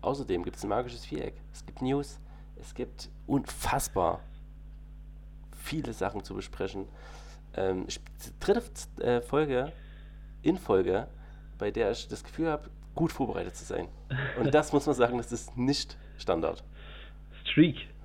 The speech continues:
Speaker 1: Wird jetzt hier noch Professionalität einkehren am Ende?
Speaker 2: Ja, wir sind auf dem Weg.
Speaker 1: Wir sind
Speaker 2: Mal
Speaker 1: auf dem
Speaker 2: schauen.
Speaker 1: Weg. Mal gucken. Ähm, ich hab auf jeden Fall eine Dose Ravioli gekauft. Und zwar ein Teller Ravioli. Heißt es, ein Teller Ravioli Bolognese.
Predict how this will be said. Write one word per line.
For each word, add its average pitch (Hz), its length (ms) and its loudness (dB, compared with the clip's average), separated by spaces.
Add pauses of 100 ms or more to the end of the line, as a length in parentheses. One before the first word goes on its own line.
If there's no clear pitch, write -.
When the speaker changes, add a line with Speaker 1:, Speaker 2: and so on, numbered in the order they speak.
(100)
Speaker 1:
Wird 123 160 12
jetzt 185 160 2
hier 175 140 6
noch 170 140 4
Professionalität 160 760 4
einkehren 95 360 2
am 98 140 2
Ende? 98 340 4 (280)
Speaker 2:
Ja, 180 680 6
wir 202 80 2
sind 165 160 0
auf 165 120 2
dem 170 100 0
Weg. 170 440 2
Speaker 1:
Wir 101 120 -10
sind - 160 -4
Speaker 2:
Mal 113 80 4
Speaker 1:
auf - 20 -4
dem - 60 -2
Speaker 2:
schauen. 90 200 0
Speaker 1:
Weg. 87 140 -8 (180)
Mal 113 140 -2
gucken. 92 320 -4 (480)
Ähm, 110 340 2
ich - 120 -6
hab 131 80 -2
auf 127 100 -2
jeden 117 160 0
Fall 107 140 2
eine 104 80 0
Dose 107 260 -2
Ravioli 107 380 -2
gekauft. - 520 -4 (640)
Und - 140 -2
zwar - 260 -4
ein 107 140 2
Teller 90 280 0
Ravioli. 92 440 2 (340)
Heißt 113 220 -2
es, - 220 -12
ein - 180 0
Teller 135 340 -2 (300)
Ravioli 120 420 0
Bolognese. 95 800 0